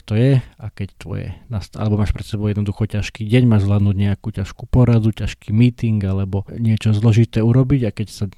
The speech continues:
si naozaj takto nastavený už ten čas predtým, už tie dni, hodiny, niekedy týždne, mesiace predtým si tak nastavený, nastavená, že toto jednoducho ja nedám, to je nad moje sily. Už dá sa povedať, že už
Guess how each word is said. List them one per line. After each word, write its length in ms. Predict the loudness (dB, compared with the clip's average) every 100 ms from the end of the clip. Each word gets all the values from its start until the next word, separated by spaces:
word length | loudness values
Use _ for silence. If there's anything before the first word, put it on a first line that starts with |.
| -16 -18
si 160 | -8 0
naozaj 400 | 4 4 4 0
takto 320 | -4 -6 0
nastavený 800 | 0 0 -2 0 0 0 -2 -6 -12
už 360 | -10 -10 -10 -16 _ -8
ten 160 | -6
čas 260 | -2 -2 -2 0
predtým, 580 | -2 -2 -2 2 4 2
už 240 | -4 -8
tie 160 | -6 -2
dni, 480 | 2 4 4 4 2
hodiny, 480 | 2 2 4 4 4 4
niekedy 320 | 4 0 -2
týždne, 400 | 0 2 4 4
mesiace 400 | 4 4 0 -4 -2
predtým 380 | -2 0 -2
si 160 | -2 -2
tak 160 | 0 2
nastavený, 640 | 2 0 0 2 2 4
nastavená, 720 | 2 0 -2 0 2 4 2 0 -10 -20 -20 -20 -20 _
že 160 | -2 0
toto 320 | 0 -2 0
jednoducho 560 | 0 0 -2 -2 -4 -8
ja 80 | -4
nedám, 380 | 0 2 2 0
to 160 | -2
je 40 | 0
nad 100 | 0 4
moje 240 | 4 2
sily. 400 | 2 2 2 0 _ _ _ _
Už 320 | -2 -2 -4
dá 160 | -2 -2
sa 100 | -2
povedať, 440 | -2 0 0 2
že 20 |
už 200 | 2 0